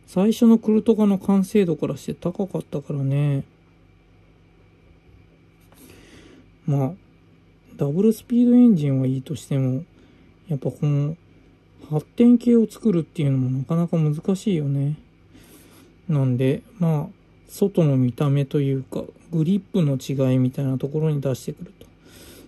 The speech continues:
というところで。まあ、このアルミグリップもそうですけど、この後に出てくる、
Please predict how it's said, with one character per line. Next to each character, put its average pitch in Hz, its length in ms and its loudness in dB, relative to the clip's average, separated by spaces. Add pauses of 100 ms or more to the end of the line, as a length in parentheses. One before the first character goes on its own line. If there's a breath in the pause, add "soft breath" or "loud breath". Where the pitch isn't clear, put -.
(120)
と 170 60 -2
い 151 80 2
う 139 60 -2
と 147 120 -2
こ 160 120 -4
ろ 151 120 -4
で。 - 140 -10 (3000 soft breath)
ま 160 120 0
あ、 - 40 -2
こ 156 120 -4
の 160 180 2
ア 147 60 -2
ル 160 100 -2
ミ 190 140 -2
グ 202 100 -4
リ 202 120 -4
ッ 190 40 -14
プ - 100 -12
も 131 200 -6
そ 139 180 -8
う 123 40 -6
で 123 120 -10
す - 80 -18
け 139 140 -12
ど、 139 200 -4
こ 151 160 -6
の 185 160 2
後 185 200 0
に 135 120 2
出 131 140 0
て 135 120 0
く 139 120 -4
る、 147 220 -2